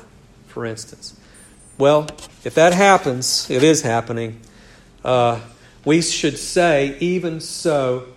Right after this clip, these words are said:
amen," and trust the risen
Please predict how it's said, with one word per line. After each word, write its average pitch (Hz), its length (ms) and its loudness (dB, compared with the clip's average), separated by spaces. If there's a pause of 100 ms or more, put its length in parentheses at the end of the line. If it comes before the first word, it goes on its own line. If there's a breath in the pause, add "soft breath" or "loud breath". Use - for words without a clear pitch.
amen," 123 520 -6 (880 soft breath)
and 135 260 -6
trust - 1040 0 (440 soft breath)
the 131 220 -4
risen 170 800 0